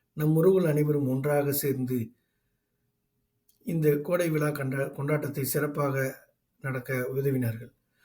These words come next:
அந்த அழகான தருணங்கள் உங்களுக்காக தொகுத்து வழங்குகிறேன். காலை பதினோரு மணி, தென் கரோலினா தமிழ்ச் சங்க குடும்பங்கள் ஒவ்வொன்றாக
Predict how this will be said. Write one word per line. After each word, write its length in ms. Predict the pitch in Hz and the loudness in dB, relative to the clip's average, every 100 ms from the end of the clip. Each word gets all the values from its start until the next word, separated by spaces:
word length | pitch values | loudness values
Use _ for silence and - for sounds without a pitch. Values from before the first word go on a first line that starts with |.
| _ - | _ -4
அந்த 240 | 160 160 | 0 0
அழகான 560 | 139 143 180 180 175 170 | 0 2 2 0 0 -2
தருணங்கள் 720 | 151 147 156 143 127 120 113 _ _ _ _ _ | -2 2 2 4 0 -2 -6 _ _ _ _ _
உங்களுக்காக 520 | 156 151 143 139 143 | 2 2 2 -2 -2
தொகுத்து 340 | 139 139 135 | -2 -4 -4
வழங்குகிறேன். 600 | 120 113 113 110 113 117 _ _ _ _ _ _ _ _ _ _ _ _ _ | -2 -2 -2 -4 -8 -12 _ _ _ _ _ _ _ _ _ _ _ _ _
காலை 420 | 165 170 185 165 | 2 6 6 4
பதினோரு 420 | 151 139 147 139 | 2 6 6 6
மணி, 340 | 127 123 - - _ _ _ | 4 2 -2 -14 _ _ _
தென் 260 | 170 214 | 2 4
கரோலினா 480 | 202 180 175 160 151 | 6 4 4 4 2
தமிழ்ச் 280 | 143 139 151 | 2 0 2
சங்க 200 | 151 143 | 0 0
குடும்பங்கள் 680 | 143 127 123 123 120 117 - _ _ _ | -2 -2 0 0 -2 -4 -10 _ _ _
ஒவ்வொன்றாக 840 | 143 160 156 135 123 123 127 120 | 4 4 6 2 0 -2 -6 -10